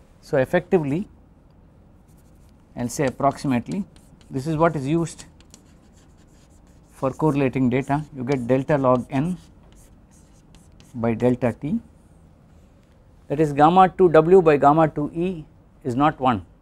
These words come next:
The advantage of having ethyl acetate is that it's, the activity coefficient ethyl acetate is much lower, so you get higher solubility. But this ratio is independent of temperature, approximately independent of temperature.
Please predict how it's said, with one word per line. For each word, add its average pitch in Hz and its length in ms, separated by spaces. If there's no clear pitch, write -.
The 123 140
advantage 156 480
of 151 120
having 156 320
ethyl 151 280
acetate 139 340
is 160 140
that 143 180
it's, - 320
the 139 60
activity 151 340
coefficient 143 340
ethyl 135 240
acetate 127 300
is 117 100
much 139 240
lower, 151 300
so 151 160
you 135 120
get 127 160
higher 123 240
solubility. 117 640
But 147 180
this 185 260
ratio 170 680
is 135 160
independent 139 500
of 120 140
temperature, 101 380
approximately 104 680
independent 98 460
of 98 100
temperature. 80 240